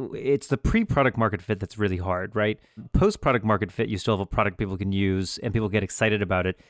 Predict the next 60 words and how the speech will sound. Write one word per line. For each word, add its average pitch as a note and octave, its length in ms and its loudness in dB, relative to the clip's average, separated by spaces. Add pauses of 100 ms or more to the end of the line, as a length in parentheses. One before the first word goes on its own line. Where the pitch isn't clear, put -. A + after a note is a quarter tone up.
(160)
It's C3 160 0
when D#3 160 2
you're C#3+ 120 4
only D3 240 2
making A#2 320 2
a G#2 60 0
bet G#2 260 0
based G#2+ 200 0
on G#2 100 2
the F#2 80 -2
founder F#2+ 540 2 (360)
and, G2+ 260 0
and G#2+ 240 0
the G2+ 80 -4
founder's G#2+ 360 2
vision G#2 360 2
for G2 220 2
a F#2+ 40 0
company G2+ 400 0
where G2 180 2
I G2 60 2
think, - 320 -4 (220)
you C#3+ 80 -4
know, A#2+ 200 -2
having B2 260 2
that A2+ 160 2
interaction G#2+ 480 2
in F#2+ 100 0
person A2 380 0
where G2 80 2
you F#2+ 40 -2
can G2+ 120 -2
say, G2+ 180 0
"Wow, G2+ 320 2
this G2+ 140 -6
person's G#2 340 -4
really G2+ 340 2 (240)
has G#2+ 120 -4
a - 20 0
lot G2+ 140 4
of F#2+ 100 -4
grit. B2 380 2
They're A2 100 2
gonna G#2+ 220 2
go G#2+ 160 4
the G2+ 120 0
distance. G2+ 460 0
They A2 100 0
have G#2 140 2
a G#2 60 0
big G2 200 0
vision. G2+ 460 2 (240)
I A2+ 60 0
can G#2+ 100 0
see B2+ 140 0
them G#2+ 120 0
selling A2 460 2
the G2+ 60 -2
company A2 460 0
to, G2+ 420 0